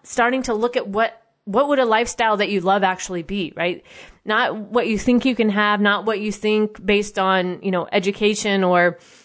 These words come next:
you know, where you are in your life, just thinking about what that might be for you, right? What, what, what would a lifestyle that you love be?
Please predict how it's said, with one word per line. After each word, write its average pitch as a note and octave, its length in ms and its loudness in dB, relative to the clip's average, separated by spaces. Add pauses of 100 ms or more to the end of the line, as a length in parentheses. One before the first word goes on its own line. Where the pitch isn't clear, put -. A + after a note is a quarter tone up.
(140)
you G3+ 60 -6
know, F#3+ 100 -2
where G#3 140 4
you G#3+ 140 6
are G3+ 200 4
in F#3 60 0
your F3+ 100 0
life, F3 200 0
just G#3 200 -4 (600)
thinking C4+ 320 2
about A3 260 2
what A3 180 0
that G3+ 200 -2
might G3 260 -2
be G#3+ 160 -4
for F#3+ 200 -10
you, D3 320 -14 (100)
right? F#3 260 -6
What, G#3+ 240 -2
what, B3 220 2
what A3 300 0
would A3 120 2
a G#3+ 60 4
lifestyle F#3+ 520 0
that E3+ 120 -4
you F3 80 -6
love E3+ 260 -2
be? A#3 260 -8